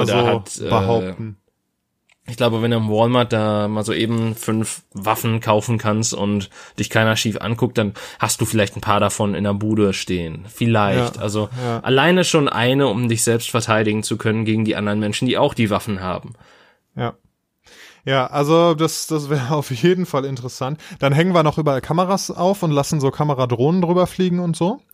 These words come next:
Speaker 1: damit wir das auch alles gut mitkriegen, was da passiert. Ja. Äh, haben wir auf jeden <laughs> Fall was zu gucken. Oh Mann, ey, das ist natürlich auch sehr, sehr böse. Ja, aber so soziale Experimente, ich mein,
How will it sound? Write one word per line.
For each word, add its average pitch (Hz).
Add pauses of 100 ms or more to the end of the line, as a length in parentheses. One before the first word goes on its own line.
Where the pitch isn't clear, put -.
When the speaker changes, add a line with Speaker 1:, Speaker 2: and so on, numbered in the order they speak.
(420)
Speaker 1:
damit 135
wir 143
das 135
auch 139
alles 135
gut 143
mitkriegen, 170
was 170
da 165
passiert. 170 (1300)
Ja. 123 (720)
Äh, -
haben 123
wir 127
auf 123
jeden 131
<laughs> -
Fall 113 (100)
was 117
zu -
gucken. 113 (480)
Oh 127
Mann, 120
ey, 113
das 113
ist -
natürlich 120
auch 113
sehr, 113
sehr 113
böse. 110 (260)
Ja, 175
aber 175
so 151
soziale 151
Experimente, 127
ich 139
mein, 139